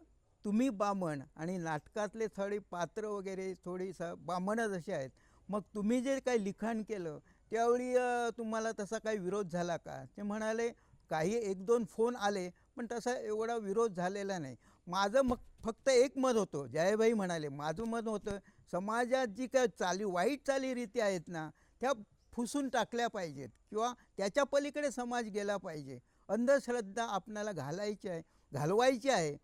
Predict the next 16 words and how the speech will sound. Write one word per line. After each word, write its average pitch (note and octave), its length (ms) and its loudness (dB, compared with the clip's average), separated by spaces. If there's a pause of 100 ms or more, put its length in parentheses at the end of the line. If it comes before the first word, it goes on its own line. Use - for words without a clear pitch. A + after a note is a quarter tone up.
(240)
म्हणून G3+ 260 0
माझं G3+ 320 -2
हे F#3 260 0 (400)
असं E3+ 240 -4 (120)
लिखाण G3+ 380 0
आहे." B2+ 260 -2 (320)
मला C4 160 2 (100)
खूप C#4 240 2
हे C4+ 140 8
झालं, F#3+ 360 2 (400)
जयाबाईंनी G3 500 0
कोणाची A3 380 -4 (140)
तमा G#3+ 220 0
बाळगली A3+ 480 2
नाही, F#3 140 -4
भले D#3 300 -2